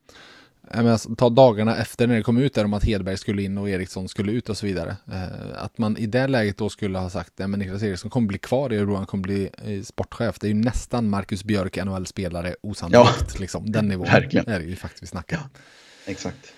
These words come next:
Speaker 1: Yes, vilket är ditt femte lag, Måns?
Speaker 2: Vi går till, eh, ja, men vi kan ta Malmö då.
Speaker 1: Mm.
Speaker 2: Som, eh, klarade sig kvar med nöd och näppe, får man väl ändå säga, även om det var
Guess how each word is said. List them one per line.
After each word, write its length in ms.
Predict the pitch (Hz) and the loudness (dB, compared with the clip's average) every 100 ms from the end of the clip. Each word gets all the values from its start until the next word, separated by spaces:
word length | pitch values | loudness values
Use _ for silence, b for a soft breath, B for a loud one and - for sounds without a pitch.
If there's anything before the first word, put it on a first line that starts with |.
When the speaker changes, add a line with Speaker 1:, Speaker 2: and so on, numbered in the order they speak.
| B - | B 2
Speaker 1:
Yes, 400 | 151 208 - - | 4 4 2 -8
vilket 720 | 151 202 202 - 170 - - | -6 -4 -4 0 -2 -2 -14
är 120 | - 143 | -8 -4
ditt 180 | 147 | -4
femte 340 | - 190 120 202 | -4 -4 -2 2
lag, 200 | 208 113 | 2 0
Måns? 340 | 95 90 - _ _ _ _ _ _ B - | -6 -10 -16 _ _ _ _ _ _ B -14
Speaker 2:
Vi 420 | 117 120 135 127 | 2 6 6 4
går 480 | 104 107 127 117 104 | 0 2 4 4 2
till, 500 | - 113 104 98 90 - - - _ 110 | -2 -2 -2 -2 -6 -12 -20 -20 _ -10
eh, 80 | 98 95 - - | -8 -8 -8 -8
ja, 180 | 64 82 | -4 0
men 80 | 135 | 2
vi 60 | 151 | 2
kan 140 | 160 | 4
ta 100 | 156 | 4
Malmö 400 | 156 143 107 - | 4 2 2 0
då. 180 | - - - - | -2 -6 -12 -2
Speaker 1:
Mm. 240 | 160 277 - - - - | -2 -2 -6 -20 -20 -16
Speaker 2:
Som, 480 | - 98 90 - | -10 -8 -6 -6
eh, 400 | - 71 67 - | -4 -4 -4 -4
klarade 340 | - 139 120 117 | 2 6 8 6
sig 180 | 131 127 | 4 0
kvar 320 | 117 101 98 | 2 2 0
med 140 | 160 | -2
nöd 300 | 104 98 95 | -2 0 0
och 80 | 101 | 0
näppe, 280 | 98 - - | -2 -6 -4
får 100 | 120 | 0
man 140 | 117 | 2
väl 100 | 104 | 0
ändå 180 | 90 95 | -2 -4
säga, 480 | - 110 101 - 87 | -4 -6 -6 -6 -6
även 120 | 95 | -4
om 80 | - | -2
det 80 | 95 | -2
var 240 | 87 | -2